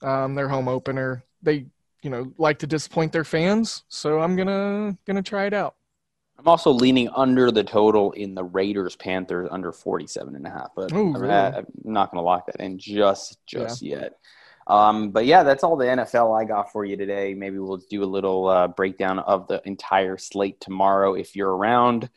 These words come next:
Speaker 2: Um, I gotta do my prepping work for the Super Contest on the Circle
Speaker 1: Yeah.
Speaker 2: Millions.
Speaker 1: Yeah.
Speaker 2: Um, everybody, you can follow us on Twitter. I'm at Ira Silver Magic. Devin's at D A L E double oh seven. We are at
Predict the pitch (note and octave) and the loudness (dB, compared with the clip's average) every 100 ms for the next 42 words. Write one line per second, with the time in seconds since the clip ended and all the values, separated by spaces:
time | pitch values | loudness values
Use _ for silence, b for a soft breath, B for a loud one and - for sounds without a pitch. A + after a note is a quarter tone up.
0 | b b b - G2 G2 F#2+ F#2+ F#2 F#2 | b b b -2 2 6 6 6 2 -4
1 | F2+ D#2+ _ _ _ - F#2+ F#2 F2+ F2 | -12 -14 _ _ _ -6 -4 -2 -4 -6
2 | G2+ F#2+ F#2+ F#2 F2+ - - G2+ G#2 G2 | -8 -4 -4 -4 -10 -8 -4 -2 -4 -6
3 | F#2+ G2 - - G2+ - - A2+ A2 G2 | -4 -6 -8 -10 -10 -10 -16 -14 -12 -12
4 | - G2+ G2+ G2+ - F#2+ F#2 B2 C3+ D3+ | -10 -10 -8 -10 -10 -14 -10 -8 -6 -4
5 | G#2 G#2 G#2 G#2 G#2 G2 - - A2+ C#3+ | -4 -4 -6 -8 -10 -12 -18 -18 -14 -12
6 | B2+ G#2 G2+ G2+ G2 - C3+ C3+ C3 B2 | 2 4 8 6 4 0 2 6 6 2
7 | A#2+ A2 - C3 C3 B2 A#2 G#2+ - B2 | -2 -2 2 4 6 4 4 -4 0 4
8 | A#2 A2 A#2 B2 G#2 - G2+ G#2 F#2+ - | 4 4 0 0 0 0 0 0 -2 0
9 | A2+ G#2+ G2 F#2+ G2+ G2+ G2 F#2 G2+ G2+ | 2 2 -2 0 0 -2 -4 -4 -4 -2
10 | G2 F#2+ G#2 G2+ F#2+ F#2+ F#2+ G2 G2 F#2+ | -6 -8 -6 -4 -4 -2 -4 -2 -4 -2
11 | G2 G2 - - G#2 G#2 G2+ G2+ G2 G2+ | -4 -6 -10 -6 -6 -6 -8 -8 -6 -4
12 | F#2+ F2 G2+ | -4 -4 -6